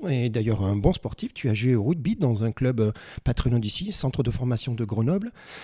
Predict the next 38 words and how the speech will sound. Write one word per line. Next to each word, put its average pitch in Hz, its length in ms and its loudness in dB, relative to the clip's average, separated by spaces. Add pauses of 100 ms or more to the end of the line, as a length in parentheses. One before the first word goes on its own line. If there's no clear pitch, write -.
(140)
et 113 80 2
puis 156 120 0
tu - 80 2
as 139 40 8
décidé 143 340 4
de - 60 0
continuer, 160 500 2
hein, 151 80 4
tu 139 140 2
me 113 40 4
l'as 117 100 2
dit, 147 180 -8
tu - 100 -10
me 113 60 -2
l'as 110 80 0
expliqué, - 360 -4
Gérald, 113 220 0
moi 104 100 0
je 107 120 -2
voulais 107 260 0
apprendre, 104 540 2 (320)
euh, 107 60 -2
développer 135 360 2
tes - 140 2
compétences, 113 560 0
licence 160 400 2
pro, 214 340 0
gestion 147 340 2
industrielle, 143 600 0 (340)
et 165 60 -8
puis - 140 -4
petit - 200 -6
à - 60 2
petit, - 180 0
bah, 120 120 -2 (200)
c'est - 280 -8
ce - 100 -14
qui, - 160 -10